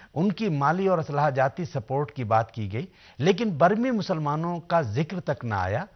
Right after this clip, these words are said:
उन पर ढाए जाने वाले मजालिम की ज़बानी मजम्मत से भी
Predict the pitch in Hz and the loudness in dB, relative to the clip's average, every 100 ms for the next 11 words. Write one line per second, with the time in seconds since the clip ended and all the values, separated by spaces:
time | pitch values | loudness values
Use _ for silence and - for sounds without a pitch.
0 | _ 160 165 196 147 135 160 151 151 156 | _ -4 2 2 2 2 2 2 -2 0
1 | 151 151 175 - - - - 95 110 117 | 0 0 -2 -6 -16 -20 -16 -4 -2 4
2 | 143 180 226 190 220 139 147 165 196 226 | 4 6 2 0 0 4 6 6 6 4
3 | 190 151 151 180 220 269 - 214 147 95 | 2 0 2 4 4 4 4 2 2 -2